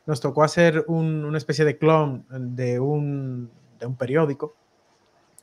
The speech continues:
Y cuando el profesor nos explicó esto, dije, "Oh,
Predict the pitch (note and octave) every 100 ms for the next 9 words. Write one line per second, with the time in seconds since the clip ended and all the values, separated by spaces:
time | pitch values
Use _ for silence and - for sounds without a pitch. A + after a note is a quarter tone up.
0 | - - _ D#3+ D#3 C#3 C3+ C3 C3+ C#3
1 | C#3 B2+ C3 D3 D#3+ C#3+ D3+ C#3+ D3+ D3
2 | D#3 D#3 D3 C#3 - G3+ E3 -